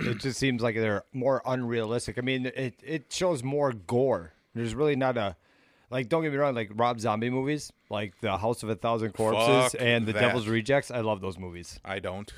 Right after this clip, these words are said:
Speaker 1: You don't?
Speaker 2: <laughs>
Speaker 1: Dude, like, that, that
Speaker 2: I
Speaker 1: is
Speaker 2: can't
Speaker 1: so
Speaker 2: watch 'em. They're too, like, the Hostel movie, I can't watch that. I can't do it. Can't get through it. I saw the blowtorch in the eyeball on Hostel. I'm like, "I'm out.
Speaker 1: <laughs>
Speaker 2: I'm out." But then on that one, too, was cutting the Achilles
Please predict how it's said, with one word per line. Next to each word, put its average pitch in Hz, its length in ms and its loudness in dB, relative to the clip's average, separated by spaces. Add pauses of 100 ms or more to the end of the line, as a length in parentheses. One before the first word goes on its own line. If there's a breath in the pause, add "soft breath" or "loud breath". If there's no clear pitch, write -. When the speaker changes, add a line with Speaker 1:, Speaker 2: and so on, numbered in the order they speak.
Speaker 1:
You 117 120 2
don't? 127 300 4 (360)
Speaker 2:
<laughs> - 360 -10
Speaker 1:
Dude, 170 180 2
like, 151 200 6
that, 180 300 4
that 208 120 10
Speaker 2:
I 208 40 8
Speaker 1:
is 170 80 2
Speaker 2:
can't 160 140 8
Speaker 1:
so - 60 12
Speaker 2:
watch - 320 8
'em. 95 280 -10
They're 98 280 -4
too, 135 240 -6
like, 107 380 0
the 104 120 2
Hostel 143 760 -2
movie, 156 440 -6
I 107 140 0
can't 113 300 -4
watch 110 240 0
that. 92 260 -6 (140)
I - 20 -20
can't 107 280 -6
do 92 120 -8
it. - 120 -16 (480)
Can't 117 200 0
get 113 180 -2
through 107 200 -6
it. 87 120 -12 (240 loud breath)
I 92 80 -4
saw 127 220 2
the 107 100 -2
blowtorch 117 580 -2
in 117 60 -8
the 107 100 -2
eyeball 117 520 2
on 104 160 -2
Hostel. 113 440 -2
I'm 95 140 -4
like, 92 180 -6
"I'm 101 120 4
out. 127 240 2 (260)
Speaker 1:
<laughs> - 260 2
Speaker 2:
I'm - 140 6
out." 151 240 8 (1300 soft breath)
But 120 140 -2
then 123 180 4
on 110 140 2
that 135 180 6
one, 107 160 -2
too, 165 200 -4
was 98 200 -2
cutting 107 380 -2
the 98 160 -2
Achilles 98 760 -6